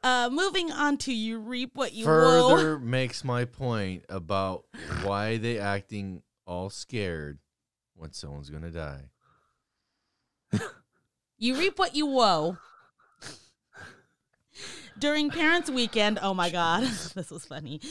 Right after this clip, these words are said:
Speaker 1: During Parents' Weekend, Wednesday
Speaker 2: Oh, how about this? Hold on, hold on. We, 'cause there's something we just brushed over that makes zero sense.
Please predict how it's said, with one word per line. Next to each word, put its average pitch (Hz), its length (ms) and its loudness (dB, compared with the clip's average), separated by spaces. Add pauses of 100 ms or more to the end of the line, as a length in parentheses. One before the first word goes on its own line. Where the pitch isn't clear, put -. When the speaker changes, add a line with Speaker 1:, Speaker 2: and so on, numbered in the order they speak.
(240)
Speaker 1:
During 294 340 2
Parents' 285 380 -2
Weekend, 220 360 -6
Wednesday 233 320 -6
Speaker 2:
Oh, 269 60 4
how 160 120 4
about 175 180 2
this? 160 160 0
Hold 156 140 2
on, 131 80 2
hold 110 240 0
on. 95 60 -12
We, 113 140 -4
'cause 107 300 -6 (100)
there's 208 160 -4
something 170 160 -2
we 151 80 -4
just 127 300 -4
brushed 120 360 -2
over 104 460 -4 (240)
that 92 140 -6
makes 92 360 -10 (160)
zero 90 440 -2
sense. - 500 -14